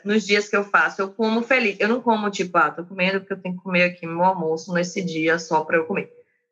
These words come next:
Não, eu faço a comida e agora eu falo, "Nossa,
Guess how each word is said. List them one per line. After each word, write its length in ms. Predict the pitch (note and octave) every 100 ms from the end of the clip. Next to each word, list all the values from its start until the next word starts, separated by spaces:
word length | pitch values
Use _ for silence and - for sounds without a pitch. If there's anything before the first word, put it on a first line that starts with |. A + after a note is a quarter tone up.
| -
Não, 340 | A3 A#3 A#3
eu 160 | G#3+ G#3
faço 580 | - G#3 G3 B3+ - C#4
a 60 | B3
comida 540 | A3 G3 F#3 G3+ A3
e 80 | A3
agora 320 | G#3+ G3 G#3+
eu 40 |
falo, 220 | G#3+ A3+ G#3
"Nossa, 480 | G#3 A#3 - G3